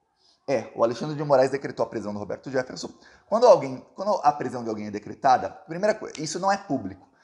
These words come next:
A Polícia Federal vai lá primeiro prender a pessoa, depois é tornado público. Se por acaso a, a Polícia Federal não conseguir achar a pessoa em nenhum endereço, não tiver o paradeiro da pessoa, aí, como no caso do Alan dos Santos, por exemplo, aí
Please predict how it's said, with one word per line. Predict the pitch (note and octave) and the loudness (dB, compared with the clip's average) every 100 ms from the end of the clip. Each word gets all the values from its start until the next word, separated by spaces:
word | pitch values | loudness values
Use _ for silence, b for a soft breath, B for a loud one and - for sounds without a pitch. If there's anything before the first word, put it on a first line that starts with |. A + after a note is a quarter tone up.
| b | b
A | - | -4
Polícia | - G3+ C3+ | -2 -2 -2
Federal | - B2+ C3+ | 0 4 6
vai | D3 | 6
lá | D#3+ C#3 | 6 4
primeiro | E3 D3+ C3 | 4 -8 -8
prender | - D3+ D3+ | -8 -4 -4
a | |
pessoa, | C3 - B3+ | -4 -8 -6
depois | E4+ B3 | -2 0
é | G3 | 0
tornado | G3+ G3 G3 | 0 2 2
público. | G#3+ G#3 G#2+ - - b b | 2 -2 -2 -6 -14 b b
Se | - C#4 | -4 2
por | C4+ | 8
acaso | G#3+ G3 E3 | 8 10 6
a, | D#3+ - | 4 -2
a | |
Polícia | - D#3 D3 | -4 -2 -4
Federal | D3+ D3 D3 | -2 -2 0
não | E3+ | -2
conseguir | E3+ D#3 D3+ C3+ | -6 -8 0 0
achar | C3+ C3+ | 4 2
a | |
pessoa | - C#3 C3 | 2 -6 -8
em | A#2+ | -8
nenhum | A#2+ | -8
endereço, | B2+ A2 A#2 D3 C3+ - A2+ B B | -4 0 2 2 0 -4 -8 B B
não | C#3+ | -4
tiver | D3+ C3 C3+ | -2 2 4
o | |
paradeiro | C#3 B2+ A2 A2+ | 6 4 4 0
da | A#2 | 0
pessoa, | - B2 G#3 F#3+ | -2 -2 6 8
aí, | F#3+ G3+ B3 F#3+ - - _ | 10 10 8 -2 -10 -20 _
como | C#3+ | -14
no | |
caso | C#3 D3+ | -2 2
do | C#3+ | 4
Alan | C#3+ | 2
dos | C3 - | -2 -4
Santos, | C3 G#2+ | -6 -4
por | - | -6
exemplo, | A2 G2 F#2+ b b - | -6 -8 -14 b b 6
aí | F#3+ F#3 G3+ | 8 8 2